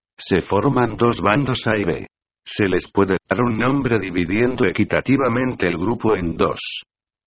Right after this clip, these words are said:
El expositor hace la primera pregunta al bando A para que alguno de sus miembros la conteste.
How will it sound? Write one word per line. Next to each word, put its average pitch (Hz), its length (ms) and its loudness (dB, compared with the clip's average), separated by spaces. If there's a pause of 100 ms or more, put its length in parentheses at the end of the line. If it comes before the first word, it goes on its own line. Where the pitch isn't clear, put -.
(560)
El 92 180 2
expositor 101 800 0
hace 110 220 -2
la 104 140 0
primera 101 500 2
pregunta 98 520 0
al 90 140 0
bando 92 360 -2
A 95 40 0
para 98 300 0
que 101 160 0
alguno 104 360 -2
de 101 120 -4
sus 90 240 -4
miembros 139 520 0
la 98 160 -4
conteste. - 680 -2